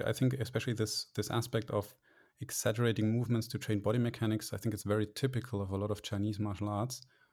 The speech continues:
which sometimes leads to confusion because then people think, "Oh, this is kind of a weird application because you're so open, like, you're not protecting yourself." But obviously <laughs> you have to make it tight in order for it to work in an actual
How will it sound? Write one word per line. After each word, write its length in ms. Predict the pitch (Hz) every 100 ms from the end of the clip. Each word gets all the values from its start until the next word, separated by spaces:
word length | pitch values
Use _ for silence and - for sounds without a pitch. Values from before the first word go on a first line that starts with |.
| _ -
which 180 | -
sometimes 360 | - 107 107 98
leads 180 | 110 -
to 80 | -
confusion 520 | 110 - 131 110 101
because 260 | 98 104
then 140 | 107 104
people 260 | 113 101
think, 260 | 104 107 104
"Oh, 220 | 113 113
this 200 | 107 101
is 160 | - -
kind 200 | - 104
of 100 | 101
a 180 | 101 98 - _ _
weird 200 | 120 117
application 580 | 110 - - 117 113 113
because 280 | 104 107 101
you're 100 | 104
so 240 | - 110 -
open, 500 | 123 127 117 113 104
like, 160 | 98
you're 80 | 104
not 180 | 104 -
protecting 460 | 113 113 127 113 107
yourself." 500 | 107 107 107 110 - _ _ _ _ _ _ _ _
But 100 | -
obviously 440 | 113 110 107 117 127 -
<laughs> 80 | -
you 240 | 92 113 107
have 180 | 120 -
to 80 |
make 180 | 104 104
it 100 | 104
tight 320 | - 117 113
in 180 | 107 101
order 380 | 107 104 98 101 117 - -
for 100 | 101
it 80 | -
to 100 | 98
work 300 | 104 104 107
in 80 |
an 120 | 98 98
actual 460 | 98 - 95 95